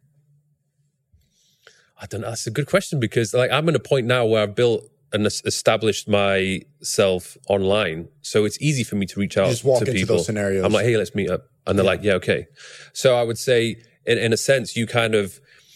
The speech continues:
Speaker 1: you have to develop your online presence a little bit so that, you know, without a doubt, the, the, the more following that you have,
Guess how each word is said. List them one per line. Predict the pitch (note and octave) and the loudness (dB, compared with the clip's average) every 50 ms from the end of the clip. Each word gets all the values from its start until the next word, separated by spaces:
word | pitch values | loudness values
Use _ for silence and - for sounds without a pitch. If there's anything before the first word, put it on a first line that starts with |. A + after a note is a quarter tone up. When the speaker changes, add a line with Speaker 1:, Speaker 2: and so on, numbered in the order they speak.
| - - - _ _ | -20 -20 -20 _ _
Speaker 1:
you | - - A2 A2 G#2+ G#2+ | -14 -8 -4 -2 0 0
have | - A#2+ A2+ - | 0 0 -2 -2
to | - A2 | -4 -6
develop | G2 A2 G2 G2 G#2+ G2+ G2+ - F2 | -4 -2 2 2 4 4 2 2 2
your | G#2 G2 | 0 2
online | F2+ G2 G2 F#2+ F#2+ F#2+ | 2 2 2 2 0 0
presence | F2+ - G2+ F#2 F2 F#2 E2 - | 0 0 -2 -2 0 -2 -4 -2
a | G2+ | 0
little | G2+ F#2 F2+ F2+ | 0 0 2 2
bit | G2 F2+ - | 0 0 0
so | - - G2 F#2 | 0 0 2 2
that, | F2+ F#2+ F#2 F2 - - - _ _ _ - | 2 2 2 0 -2 -6 -12 _ _ _ -6
you | G2 G2+ | -2 0
know, | F#2+ F#2 F2+ - - - _ _ _ _ | 0 0 0 -2 -6 -12 _ _ _ _
without | - A2+ C#3 D3 C3 F#2 | 2 4 4 4 2 2
a | A2 | 2
doubt, | B2+ B2 A2 F#2 D#2+ C#2+ | 2 2 0 -2 -4 -4
the, | G#2 G2+ | -6 -6
the, | F#2 - - G2 G2+ G2 - - - - - - - _ | -4 -2 -4 -4 -2 -4 -8 -10 -14 -16 -16 -16 -16 _
the | - G2+ G2 | -6 -4 -2
more | G2 A#2 B2 A#2 G#2+ | 0 2 2 2 2
following | - - G#2+ G#2+ G2+ G2 G2 | 2 2 2 2 2 0 0
that | D#2 | -2
you | F2 F#2+ F#2+ E2+ | -2 -2 0 0
have, | F2+ G#2 F#2 D#2+ E2 F2 - | 2 2 0 0 -2 -6 -10